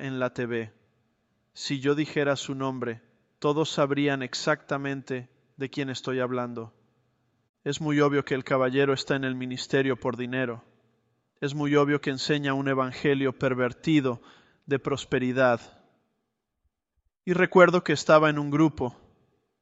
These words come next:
y yo estaba sentado, y yo estaba como difamando a este ministro en particular, y alguien en ese pequeño círculo dijo, "¿Sabes?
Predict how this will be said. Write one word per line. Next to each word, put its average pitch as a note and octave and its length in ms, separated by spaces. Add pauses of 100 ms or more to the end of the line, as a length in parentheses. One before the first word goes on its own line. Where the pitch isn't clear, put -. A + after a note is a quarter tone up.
y D3 80
yo D3 160
estaba D3+ 380
sentado, C3+ 800 (400)
y C#3 120
yo D3+ 100
estaba D3 380
como C#3 300
difamando C#3 720
a B2+ 120
este C#3 260
ministro C3+ 560
en B2 100
particular, C3 800 (420)
y C#3+ 120
alguien C#3+ 400
en C3+ 120
ese C#3+ 280
pequeño C3+ 420
círculo C3+ 560
dijo, B2+ 580 (360)
"¿Sabes? F3+ 760